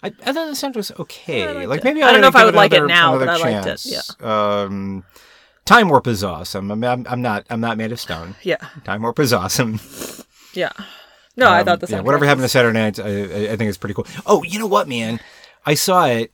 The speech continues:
Speaker 1: Uh, this is actually one of the, so, like, three coolest things that I've seen happen in, in a, in a, a live whatever.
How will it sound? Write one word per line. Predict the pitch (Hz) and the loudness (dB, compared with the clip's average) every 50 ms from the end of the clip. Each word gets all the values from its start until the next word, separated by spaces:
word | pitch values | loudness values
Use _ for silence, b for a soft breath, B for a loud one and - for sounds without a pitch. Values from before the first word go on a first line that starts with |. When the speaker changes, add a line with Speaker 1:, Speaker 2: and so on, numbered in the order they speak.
| _ - | _ 2
Speaker 1:
Uh, | 135 131 135 | 4 4 4
this | 156 170 190 208 | 4 0 0 2
is | 190 | 2
actually | 160 151 143 - 151 139 | 4 4 4 2 2 0
one | 135 127 | 2 2
of | 120 117 117 | 2 2 0
the, | - - | -4 -4
so, | - 156 143 | -2 0 0
like, | 131 131 - | 0 0 -4
three | - - - - 170 160 202 214 208 - - | -8 -16 -10 -8 -6 -4 -4 -4 -4 -6 -8
coolest | - - 180 180 185 185 175 - - - | -10 -6 -4 -2 -2 -2 -2 -4 -4 -6
things | 143 135 113 | -4 -4 -2
that | 120 120 | 0 0
I've | 120 113 110 | 0 -2 -2
seen | - 123 110 | -4 -6 -6
happen | 104 101 104 104 104 - - 92 90 90 87 87 - - - | -4 -4 -4 -6 -6 -6 -8 -10 -10 -10 -12 -12 -14 -14 -12
in, | 104 101 | -12 -12
in | - 104 101 95 | -10 -8 -8 -8
a, | 95 92 90 87 - - | -8 -8 -10 -12 -14 -14
in | 101 92 | -12 -10
a, | 92 92 92 90 - - | -10 -10 -12 -12 -12 -12
a | 104 92 | -14 -14
live | 87 71 101 98 98 92 85 87 | -10 -8 -6 -6 -6 -6 -6 -6
whatever. | 95 92 101 101 92 95 90 | -6 -4 -4 -4 -4 -6 -8